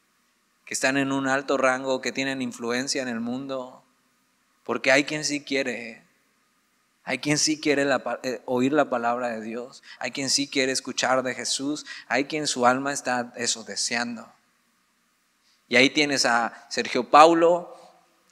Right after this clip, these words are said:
eh, versículo ocho. "Pero le resistía Elimás, el mago",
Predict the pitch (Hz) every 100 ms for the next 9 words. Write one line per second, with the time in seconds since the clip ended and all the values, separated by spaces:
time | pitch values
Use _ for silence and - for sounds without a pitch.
0 | - - 127 120 117 113 151 151 131 120
1 | 147 151 156 160 - _ _ _ _ _
2 | _ _ _ _ _ - 120 127 127 127
3 | 123 139 139 - 180 160 143 131 - -
4 | - 120 120 123 139 160 160 - - -
5 | _ _ - 120 127 156 156 139 135